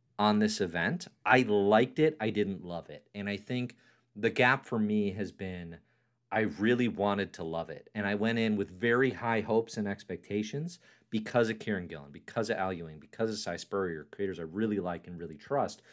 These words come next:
in the X Office. And it wasn't an Age of Apocalypse. You know, it wasn't a, "Oh, you gotta read this" kind of thing. But it was often exhilarating. I mean, there are moments where these creators get to do these big,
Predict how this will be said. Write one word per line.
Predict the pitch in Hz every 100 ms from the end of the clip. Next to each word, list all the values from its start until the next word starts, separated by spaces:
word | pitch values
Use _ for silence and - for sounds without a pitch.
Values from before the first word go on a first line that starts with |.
| - _ -
in | 113
the | 95 95
X | 117 113
Office. | 90 80 - 73 - - _ _ -
And | 135 135 135 139
it | 196
wasn't | 208 226 214 143
an | 120
Age | 113 107
of | 95
Apocalypse. | 95 101 92 - - -
You | 101
know, | 95
it | 101 104
wasn't | 110 110 104 92 -
a, | 92 82 80 78 _ _ _ _ -
"Oh, | 127
you | 107
gotta | 95 117 110 98
read | 151 160
this" | 107
kind | - 92
of | 85
thing. | - 85 78 - _ _ _ _ _ _ _ -
But | 147
it | 139 135
was | 110 139 160 160 151 - _ _ _ _
often | 113 117 139 - 151
exhilarating. | 113 107 95 95 123 147 151 185 190 - -
I | 117
mean, | 110
there | 120 113
are |
moments | 101 92 107 135 135
where | 110
these | 101 92
creators | - 107 92 87
get | 104 -
to |
do | 80 98
these | 92 90 -
big, | - 98 98